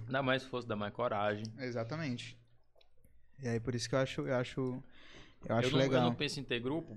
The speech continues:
Speaker 1: porque o tipo de vídeo que eu faço hoje em dia, pra internet, é um, é um texto que eu faço pra stand-up, entendeu? Então a galera já tá consumindo uma coisa que eu poderia falar muito bem no palco.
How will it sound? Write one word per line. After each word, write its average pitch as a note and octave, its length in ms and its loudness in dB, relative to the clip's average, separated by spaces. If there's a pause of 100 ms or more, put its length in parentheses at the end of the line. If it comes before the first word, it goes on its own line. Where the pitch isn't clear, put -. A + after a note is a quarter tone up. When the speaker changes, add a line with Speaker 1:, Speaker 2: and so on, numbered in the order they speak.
Speaker 1:
porque A#2 640 -2 (200)
o A#2 80 -6
tipo - 180 -8
de C#3 80 -2
vídeo A#2+ 220 -4
que - 60 -6
eu G#2 40 -4
faço G2+ 220 -6
hoje F#2 120 -8
em G2 60 -6
dia, G#2+ 340 0 (440)
pra A#2+ 200 6
internet, A#2+ 880 0 (480)
é A2+ 120 0
um, B2+ 360 0 (600)
é C#3+ 80 0
um E3 100 -2
texto F3 400 0
que - 80 -10
eu C#3+ 80 -2
faço - 320 -4
pra G#2+ 220 -2
stand-up, G2 560 -4
entendeu? G2 340 -8 (400)
Então A#2+ 160 0
a B2 60 0
galera B2 260 4
já B2 140 -6
tá C3 140 -2
consumindo C3+ 440 -6
uma C3+ 60 -6
coisa C3+ 240 -4
que - 60 -4
eu C#3 40 -2
poderia C3+ 360 -2
falar C3+ 340 2
muito C3+ 180 -12
bem C#3+ 140 -8
no D3 100 -8
palco. C3 460 0